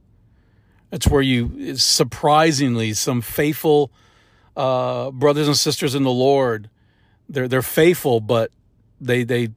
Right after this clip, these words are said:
suddenly die pre-, real quickly. Well, why? A lot of times it's, it's this very issue.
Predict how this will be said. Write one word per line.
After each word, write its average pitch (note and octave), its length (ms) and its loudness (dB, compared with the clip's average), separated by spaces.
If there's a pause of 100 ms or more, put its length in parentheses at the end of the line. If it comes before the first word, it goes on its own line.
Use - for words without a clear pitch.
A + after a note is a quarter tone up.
(120)
suddenly C#3 640 0 (220)
die C3+ 380 2 (120)
pre-, C#3 200 2
real C#3 260 4
quickly. D3+ 400 0
Well, A#2 180 -2
why? C3 540 2 (1700)
A - 40 -12
lot A#2+ 140 2
of D#3 60 -2
times D3+ 260 2
it's, C3+ 160 -4
it's A#2+ 260 -8
this C3 200 -4
very C3 400 0
issue. G#2+ 420 -4